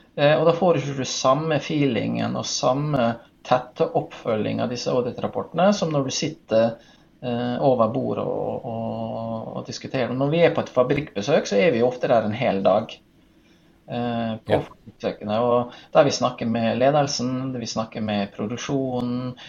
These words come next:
Speaker 1: vi går rundt i fabrikken og titter og ser, og så går vi gjennom auditrapportene. Eh, så når vi, når vi er i,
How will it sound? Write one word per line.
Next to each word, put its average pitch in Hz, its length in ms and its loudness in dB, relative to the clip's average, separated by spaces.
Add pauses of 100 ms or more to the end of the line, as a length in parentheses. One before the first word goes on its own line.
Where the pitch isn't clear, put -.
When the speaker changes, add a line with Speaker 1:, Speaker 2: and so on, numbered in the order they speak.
(180)
Speaker 1:
vi 117 160 -2
går 120 240 2
rundt 113 160 -6
i - 40 -18
fabrikken 110 440 -6
og 101 100 -6
titter - 380 -6
og 120 100 -2
ser, 170 420 4
og 180 80 -4
så - 200 -2
går 127 160 2
vi 123 120 2
gjennom 113 200 0
auditrapportene. 101 840 -6 (680)
Eh, 117 560 -6
så 147 160 -6
når 147 140 4
vi, 156 80 2 (180)
når 147 140 2
vi 160 60 6
er 139 180 4
i, 117 640 2